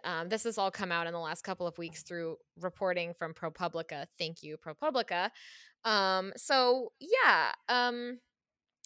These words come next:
just, like, calling that out. Also, last week we did talk about the,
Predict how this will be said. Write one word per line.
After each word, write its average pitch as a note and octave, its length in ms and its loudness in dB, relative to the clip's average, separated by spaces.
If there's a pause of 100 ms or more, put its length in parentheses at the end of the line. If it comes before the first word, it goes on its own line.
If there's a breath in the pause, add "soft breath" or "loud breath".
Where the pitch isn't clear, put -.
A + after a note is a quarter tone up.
(160)
just, F#4+ 260 0
like, D4 140 2
calling G#3+ 320 -2
that F#3+ 120 2
out. F#3+ 160 2
Also, G3+ 320 0
last F3+ 300 -2
week F3 180 -6
we F3 100 -6
did E3 200 -4
talk E3 220 -6
about E3 260 -6
the, D#3 280 -8